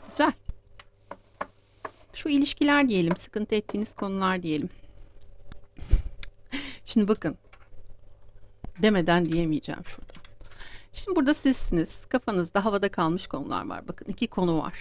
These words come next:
Arkanızda bıraktığınız yarım bir para. Bakın görüyor musunuz? Balık.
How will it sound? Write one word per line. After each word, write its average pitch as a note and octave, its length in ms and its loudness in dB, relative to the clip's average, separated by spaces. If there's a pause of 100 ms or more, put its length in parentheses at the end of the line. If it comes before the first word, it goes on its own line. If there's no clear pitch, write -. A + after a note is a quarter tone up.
(220)
Arkanızda C4 560 4
bıraktığınız F#3 680 2
yarım A#3+ 340 6
bir G#3 100 2
para. F3 280 0
Bakın G3 220 -6
görüyor D4+ 200 0
musunuz? F#3 360 -2
Balık. E3+ 560 2